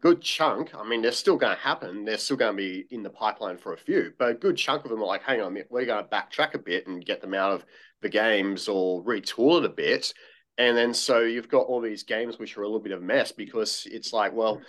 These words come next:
you know, we spent time working on this and now we've got,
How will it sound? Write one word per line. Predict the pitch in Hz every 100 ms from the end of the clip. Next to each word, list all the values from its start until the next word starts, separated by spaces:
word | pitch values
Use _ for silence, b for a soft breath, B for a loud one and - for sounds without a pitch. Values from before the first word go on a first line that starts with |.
| B B
you | 113
know, | 113
we | 107 135
spent | - 139 107
time | - 127 120 104
working | 110 113 -
on | 101 98 98 90
this | 135 143 113 131 - -
and | 113 113 110
now | 107 107 107
we've | 104 104 104
got, | 113 104 107